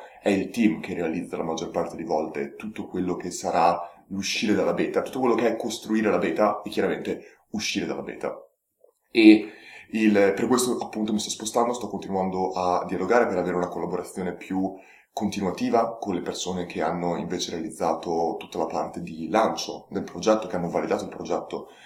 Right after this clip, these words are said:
insieme a me. E le altre due macro aree su cui stiamo lavorando sono il, la parte di,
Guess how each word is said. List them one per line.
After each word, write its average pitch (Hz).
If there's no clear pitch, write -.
insieme 98
a -
me. 65
E 113
le 117
altre 120
due 143
macro 127
aree 127
su 123
cui 117
stiamo 117
lavorando 120
sono 87
il, 92
la 87
parte 90
di, 90